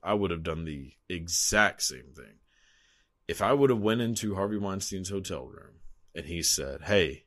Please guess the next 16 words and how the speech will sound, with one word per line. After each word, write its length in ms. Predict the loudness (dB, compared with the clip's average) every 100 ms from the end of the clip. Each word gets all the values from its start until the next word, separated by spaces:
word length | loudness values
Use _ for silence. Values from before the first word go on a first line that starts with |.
| _ _ _ _ _ _ _ _ _ _ _
uh, 300 | -10 -8 -8 -10
like, 160 | -10
he's 200 | -6 -4
in 80 | -4
there 100 | -4
smoking 340 | -4 -4 -4
a 40 | -4
cigar, 420 | -4 -2 0 0
wearing, 320 | -2 -4 -4
like, 160 | -6 -4
a 60 |
silk 360 | -2 0 -2 -2
robe, 420 | -4 -2 -4 -8 -14 _ _ _ _ _ _ _ _ _ _ _ _ _ _ _ _ -8
real 400 | 0 0 2 -2
dimly 480 | 0 0 0 -2
lit, 380 | -2 -2 -4 -8